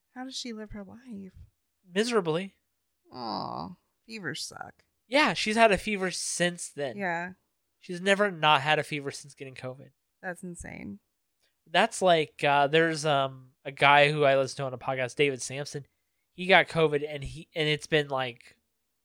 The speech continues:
Speaker 2: ten, tw-, uh, like, eleven months.
Speaker 1: Mm-hmm.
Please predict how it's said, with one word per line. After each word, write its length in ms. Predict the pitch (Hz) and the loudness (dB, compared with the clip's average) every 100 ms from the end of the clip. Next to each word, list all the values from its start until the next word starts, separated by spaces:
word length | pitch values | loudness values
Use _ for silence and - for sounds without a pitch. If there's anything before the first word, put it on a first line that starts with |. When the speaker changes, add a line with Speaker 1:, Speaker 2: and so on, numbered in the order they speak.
| _ - | _ -8
Speaker 2:
ten, 480 | - 147 156 151 147 | -2 0 0 -2 -10
tw-, 180 | - 165 | -14 -10
uh, 240 | 190 165 | -6 -2
like, 200 | 151 139 | 0 0
eleven 380 | 139 135 143 147 | 0 2 2 0
months. 440 | 139 139 190 - - 214 | -6 -6 -6 -12 -16 -12
Speaker 1:
Mm-hmm. 300 | 226 196 | -8 -8